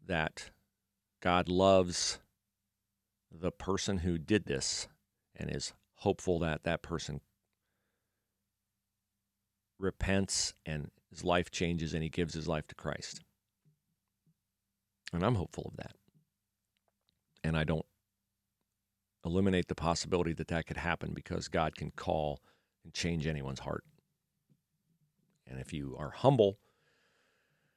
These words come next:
and you want to entrust your eternal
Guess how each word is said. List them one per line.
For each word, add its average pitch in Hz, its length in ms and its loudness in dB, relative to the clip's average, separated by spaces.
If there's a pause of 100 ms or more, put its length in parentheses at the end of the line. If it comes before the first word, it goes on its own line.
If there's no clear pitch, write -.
(140)
and 82 360 -2
you 82 380 -2 (280)
want 92 200 -4
to 87 160 0
entrust 92 520 2
your 92 140 0
eternal 90 640 0